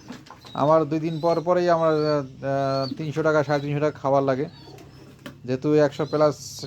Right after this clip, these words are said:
দেড়শো কবুতরের কাছাকাছি। তো সেক্ষেত্রে, আহ, খাবার প্রচুর, খাবার যে দাম, খাবারের দামের কারণে কবুতর ঠিকমতো, আহ,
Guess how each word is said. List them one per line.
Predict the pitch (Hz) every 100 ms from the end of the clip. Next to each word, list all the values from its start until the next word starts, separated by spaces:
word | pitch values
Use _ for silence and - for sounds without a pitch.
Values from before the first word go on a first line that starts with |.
| -
দেড়শো | 135 269 151 151 143
কবুতরের | 151 143 151 147
কাছাকাছি। | 147 151 143 120 175 - - - - - - - -
তো | 120
সেক্ষেত্রে, | - 147 156 160 170
আহ, | 160 - 135 135 135 131
খাবার | 151 151 160
প্রচুর, | - 147 151 113 - - - - - - - - - -
খাবার | - 135 147 156
যে | 151
দাম, | 139 151 151 139 156 - - - - - - - - - - - - - - - - - - - - - - 262 - - - - - - - - - - - - - - - 123
খাবারের | 143 151 156
দামের | 135 151 156 151
কারণে | 160 170 160 139 117 - - - - - - - - - - - - -
কবুতর | 143 147 160 156
ঠিকমতো, | 139 151 160 165
আহ, | 160 - 135 135